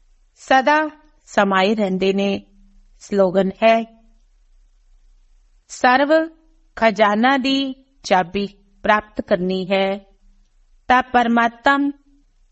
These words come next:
ਪਿਆਰ ਦੇ ਅਨੁਭਵੀ ਬਣੋ। ਸਰਵ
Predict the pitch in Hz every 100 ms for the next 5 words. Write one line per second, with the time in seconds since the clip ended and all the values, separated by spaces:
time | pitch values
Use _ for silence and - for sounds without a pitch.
0 | _ 226 226 240 247 262 262 208 185 196
1 | 202 190 190 196 208 - _ _ _ _
2 | _ _ _ _ _ - 240 247 269